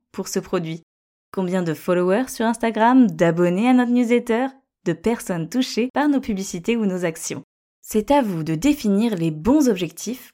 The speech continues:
qui vous permettront de savoir si votre lancement a été un succès ou non, et analyser ensuite pourquoi. Conseil numéro deux.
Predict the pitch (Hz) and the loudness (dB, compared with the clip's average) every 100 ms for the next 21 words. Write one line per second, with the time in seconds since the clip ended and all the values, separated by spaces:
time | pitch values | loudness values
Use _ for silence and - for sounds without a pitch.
0 | - - 226 311 320 254 202 180 - 220 | -6 -2 0 0 0 0 0 -4 -4 -2
1 | 196 190 185 180 196 196 170 165 160 165 | -2 -2 -2 0 -2 -4 -6 -4 -4 -2
2 | 208 - 160 143 - 156 190 196 160 - | -4 -4 -4 -6 -6 -4 -4 -4 -8 -8
3 | - 311 - 240 202 - 220 - _ 226 | -4 -4 -2 -4 -4 -4 -4 -6 _ 0
4 | 202 143 - _ _ - 180 208 202 175 | 0 0 -6 _ _ -4 0 2 0 -2
5 | 165 156 165 175 226 254 - - 440 - | -2 -4 -4 -6 -8 -10 -14 -10 -10 -2
6 | 214 - _ _ _ _ _ _ - 214 | 0 0 _ _ _ _ _ _ -2 -2
7 | 202 277 262 208 226 214 185 160 | 2 6 6 6 4 4 2 -2